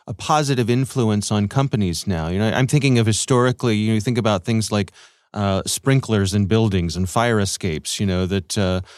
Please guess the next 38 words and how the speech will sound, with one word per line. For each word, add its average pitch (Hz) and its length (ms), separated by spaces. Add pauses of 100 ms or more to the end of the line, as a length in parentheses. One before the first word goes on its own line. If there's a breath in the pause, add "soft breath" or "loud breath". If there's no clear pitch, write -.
(340 loud breath)
um, 95 640 (360)
being 127 220
able 127 300
to 120 240
get, 120 400
uh, 113 160
discounts 131 680
on 123 140
my 113 160
insurance 110 600
for - 140
having 113 560
these 117 220
sort 120 160
of 110 80
mitigations 110 720
in, 110 140
in 107 120
a 101 60
building 123 400
that 95 140
I 90 100
built. 98 300 (260 loud breath)
Are 135 100
we 160 120
in 147 100
a 131 60
similar 160 480
place 151 360
with 139 120
cyber 147 420
insurance 156 640
where, 117 340 (320 loud breath)
uh, 113 460
you 127 100
know, 113 120
those 131 240
incentives 135 760